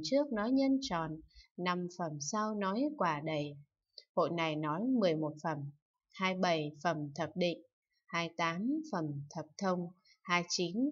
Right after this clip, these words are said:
phẩm thập nhẫn, ba mươi phẩm A Tăng Kỳ, ba mốt phẩm thọ lượng, ba hai phẩm Bồ Tát trụ xứ,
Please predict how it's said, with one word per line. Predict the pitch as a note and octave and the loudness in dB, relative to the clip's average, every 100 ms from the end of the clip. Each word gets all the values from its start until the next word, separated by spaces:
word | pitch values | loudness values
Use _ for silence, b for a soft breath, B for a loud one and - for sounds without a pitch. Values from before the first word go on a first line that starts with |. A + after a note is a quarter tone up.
| C#4 | 0
phẩm | F3+ D3+ C#3+ C#3+ | -2 -2 -4 -4
thập | D#3 D#3 | -6 -2
nhẫn, | F3 F#3+ C4+ D#4+ B B B | -2 0 0 -2 B B B
ba | A3 A#3+ | -2 0
mươi | A#3+ B3+ B3 A#3+ A#3+ | 2 2 2 0 -4
phẩm | F#3 D#3 D3 | -4 -4 -4
A | G#3+ A#3 | -2 -2
Tăng | B3 A#3+ - | -2 -4 -2
Kỳ, | F3 D#3 D3 - _ b b | -4 -4 -6 -12 _ b b
ba | F3+ F3 E3+ | 0 0 0
mốt | G#3+ D4 D4 - | 0 0 -2 -2
phẩm | F3 D3+ C#3+ - | -2 -2 -8 -6
thọ | F3 E3 E3 | -4 -4 -4
lượng, | F#3 E3 - _ _ _ | -2 -2 -6 _ _ _
ba | F#3 F3 E3+ | -2 0 0
hai | F3+ F3+ F3 E3+ b b b F#3 | 0 0 0 -6 b b b -2
phẩm | E3+ D3+ | -2 0
Bồ | E3+ D#3+ G3+ | -2 -2 0
Tát | A#3 C4+ | -2 -2
trụ | - E3 | -8 -8
xứ, | D#3 F3 E3+ A#3 | -4 -4 -2 -4